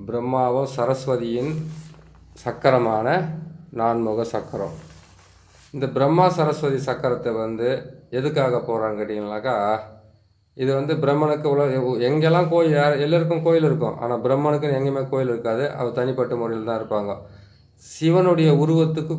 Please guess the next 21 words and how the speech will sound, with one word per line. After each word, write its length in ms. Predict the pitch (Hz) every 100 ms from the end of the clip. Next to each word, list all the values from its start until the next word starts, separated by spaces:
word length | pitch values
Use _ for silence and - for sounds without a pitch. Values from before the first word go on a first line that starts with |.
| 156
கோயில் 260 | 156 151 135
இருக்காது. 420 | 123 131 127 151 160 - -
சிவனை 320 | 143 156 147 135
வந்து 160 | 147 156 143
வெயில் 260 | 156 160
படுற 180 | 143 131 127
மாதிரி 160 | 123 131
தான் 100 | 123
வைப்பாங்க. 400 | 123 127 120 120 147 - - -
அது 100 | 123 131
ஒரு 80 | 123 123
ரகசியம் 340 | 120 127 117
இருக்குது. 280 | 107 110 107 - 113
இதெல்லாம் 280 | 120 131 127
ரகசியத்துங்களை 500 | 135 143 147 127 127
தேடிக்கிட்டு 360 | 139 135 131 131 127
போனோம்னாக்கா, 580 | 123 127 127 123 147 143 104 - - - 120
பல 100 | 120 120
அதிசயத்தை 440 | 143 156 151 147 135 135
காதுல 320 | 135 139 131 131
கேட்குற 240 | 123